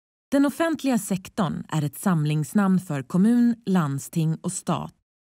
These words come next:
När vi jobbar betalar vi en del av vår lön till den offentliga sektorn. Det kallas för skatt.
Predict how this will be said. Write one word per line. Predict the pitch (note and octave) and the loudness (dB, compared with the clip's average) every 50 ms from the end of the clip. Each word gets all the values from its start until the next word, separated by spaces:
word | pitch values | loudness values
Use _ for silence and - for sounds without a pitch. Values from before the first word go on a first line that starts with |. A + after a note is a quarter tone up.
| _ _ _ _ _ _ | _ _ _ _ _ _
När | A#3 C4+ C#4+ | 2 2 2
vi | B3+ E4 E4+ | 2 2 2
jobbar | C#4+ A3 F3+ D3 A#2+ D3+ D3 C#3+ | 2 2 0 0 0 -2 -2 -2
betalar | D3 D#3 - - A#3+ A#3+ A#3 A3+ F#3 | -2 -2 -2 0 0 2 2 2 0
vi | C3 C3+ C3+ | 0 -2 -2
en | C3+ C#3 | -4 -4
del | B2+ C3 B2 B2 B2+ C3 | -4 -4 -4 -4 -6 -6
av | - E3 C#3+ | -8 -8 -6
vår | C3+ C#3+ C#3 | -4 -4 -2
lön | C#3+ F3+ G#3 F3 C3+ - - F#3 - _ | 0 0 0 0 -2 -4 -8 -12 -14 _
till | - A3 | -4 0
den | G#3+ A#3 A#3+ | 2 2 2
offentliga | A#3 - - E3+ D3 C#3+ C#3 - - C#3 C3+ C3+ | 2 0 -2 -4 -4 -4 -6 -6 -6 -6 -6 -6
sektorn. | - - C3+ - - - - D#3 - - - - _ _ _ _ _ _ _ _ _ _ _ _ E3+ | -6 -8 -10 -12 -10 -8 -6 -6 -6 -6 -10 -16 _ _ _ _ _ _ _ _ _ _ _ _ -2
Det | F3+ C4+ C4+ | 0 0 0
kallas | - - F#3 B2+ C3 C3 - - - | 0 -2 -2 -2 -4 -6 -10 -12 -10
för | - C#3 C3 | -8 -8 -8
skatt. | - - - - - _ _ _ - - | -6 -6 -6 -8 -8 _ _ _ -20 -20